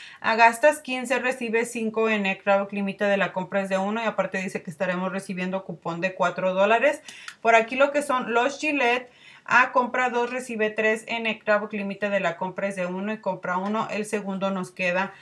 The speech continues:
a mitad de precio. También oferta en lo que son los, am, rastrillos Gillette o Venus, a compra dos, recibe ocho en Extrabook, límite de la compra es de uno.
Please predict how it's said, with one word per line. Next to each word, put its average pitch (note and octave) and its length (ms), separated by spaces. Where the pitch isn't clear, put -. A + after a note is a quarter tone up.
a G#3 240
mitad F#3 440
de F3+ 160
precio. F3+ 540
También G3 500
oferta G#3+ 640
en G#3+ 100
lo G3 120
que G3+ 120
son G3 360
los, A3 440
am, F#3+ 560
rastrillos A#3 680
Gillette A3 460
o A#3+ 320
Venus, A3+ 500
a G#3+ 160
compra G#3+ 360
dos, G#3+ 200
recibe G#3+ 460
ocho G3 420
en G3+ 160
Extrabook, G3+ 460
límite G3+ 340
de G3+ 100
la F#3+ 140
compra F#3 320
es G3+ 100
de F#3 120
uno. A3 400